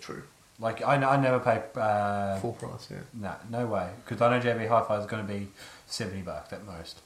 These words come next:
Speaker 1: Yeah, true.
Speaker 2: On
Speaker 1: Well,
Speaker 2: release day, they're always, they're always good.
Speaker 1: well, I only got it for,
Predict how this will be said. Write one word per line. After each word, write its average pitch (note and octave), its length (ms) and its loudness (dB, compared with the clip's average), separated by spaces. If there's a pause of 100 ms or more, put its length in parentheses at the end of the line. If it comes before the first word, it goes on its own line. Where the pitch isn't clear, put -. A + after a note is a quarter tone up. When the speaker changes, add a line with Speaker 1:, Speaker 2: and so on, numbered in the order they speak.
Speaker 1:
Yeah, B2 280 8
true. D3 380 6
Speaker 2:
On C#3 80 10
Speaker 1:
Well, C#3 100 8
Speaker 2:
release D3 200 6
day, D3+ 140 8
they're B2 180 4
always, A2+ 260 4
they're C3 240 4
always A2 140 4
good. F#2 220 -8 (280)
Speaker 1:
well, D#3+ 200 10
I E3+ 120 12
only G3 160 10
got D3+ 240 12
it - 100 10 (260)
for, C3+ 680 8